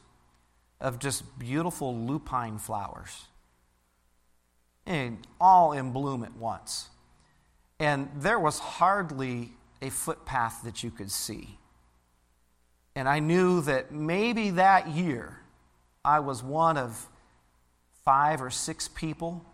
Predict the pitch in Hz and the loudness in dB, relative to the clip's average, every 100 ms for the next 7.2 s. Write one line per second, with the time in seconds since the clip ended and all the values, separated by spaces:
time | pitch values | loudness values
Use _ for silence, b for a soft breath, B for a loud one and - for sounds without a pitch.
0 | _ _ - 117 139 131 147 147 123 131 | _ _ -12 -8 -6 -4 -4 -4 -6 -8
1 | 147 113 - 147 160 160 180 - - _ | -6 -4 -2 -2 -2 -2 -4 -10 -20 _
2 | _ _ _ _ _ _ - 127 127 127 | _ _ _ _ _ _ -14 -10 -4 2
3 | 127 143 147 131 113 123 135 139 135 - | 6 8 6 2 -6 -6 -6 -8 -10 -10
4 | 120 120 139 - - _ _ _ _ _ | -8 -8 -10 -14 -20 _ _ _ _ _
5 | _ _ _ _ - 131 127 123 139 127 | _ _ _ _ -12 -4 -4 0 0 0
6 | - 120 110 123 113 - 143 165 180 175 | -2 -8 -6 -6 -6 -6 -6 -4 -2 -2
7 | 190 190 | -4 -6